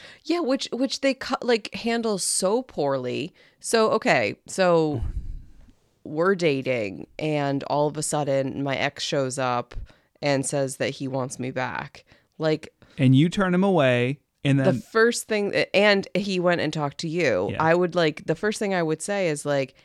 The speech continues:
Speaker 1: "Hey, that was fucking
Speaker 2: Yeah.
Speaker 1: crazy. Uh, I want nothing to do with him."
Speaker 2: Yeah.
Speaker 1: Like, I don't know why, but she never really, like,
Speaker 2: Yeah.
Speaker 1: said any of that,
Speaker 2: No.
Speaker 1: like,
Speaker 2: And
Speaker 1: in
Speaker 2: that's
Speaker 1: their
Speaker 2: what she should have
Speaker 1: conversation.
Speaker 2: done.
Speaker 1: She was just like, "I can't wrap my head around it, like, how he comes all the way here."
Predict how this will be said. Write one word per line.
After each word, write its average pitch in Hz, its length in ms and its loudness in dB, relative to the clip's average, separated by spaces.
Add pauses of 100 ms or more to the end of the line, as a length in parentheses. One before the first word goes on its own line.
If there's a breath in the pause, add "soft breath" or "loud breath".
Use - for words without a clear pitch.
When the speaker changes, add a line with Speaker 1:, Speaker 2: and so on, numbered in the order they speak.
Speaker 1:
"Hey, 214 220 -2
that 139 280 2
was 180 180 -2
fucking 214 280 -6 (220)
Speaker 2:
Yeah. 208 280 8
Speaker 1:
crazy. 120 300 -2 (360 soft breath)
Uh, 135 240 0
I 147 120 2
want 147 320 2
nothing 160 400 -2
to 269 100 -6
do 247 240 -2
with 151 220 0
him." 127 460 0
Speaker 2:
Yeah. 175 240 -6 (260)
Speaker 1:
Like, 147 200 -2
I 139 120 2
don't 139 220 2
know 160 120 0
why, 151 300 -2
but 180 160 2
she 240 180 0
never 233 320 2
really, 233 360 0
like, 110 280 0
Speaker 2:
Yeah. 113 300 2
Speaker 1:
said 277 260 0
any 302 240 6
of 131 220 -2
that, 120 300 0
Speaker 2:
No. 127 180 2
Speaker 1:
like, 160 280 0
Speaker 2:
And 143 100 6
Speaker 1:
in - 20 8
Speaker 2:
that's 185 100 6
Speaker 1:
their 180 60 8
Speaker 2:
what 196 80 4
she 196 160 2
should 196 120 2
have 196 80 2
Speaker 1:
conversation. 135 440 2
Speaker 2:
done. 127 60 -8 (280 loud breath)
Speaker 1:
She - 120 -2
was 233 100 2
just 214 120 -4
like, 185 120 2
"I 147 80 2
can't 151 260 0
wrap 131 160 2
my 131 140 -4
head 175 280 -4
around 175 520 2
it, 170 400 0
like, 135 200 -4
how 139 200 -4
he 131 80 -6
comes 135 240 -6
all 131 100 -6
the 120 80 -8
way 98 140 -8
here." 202 680 -6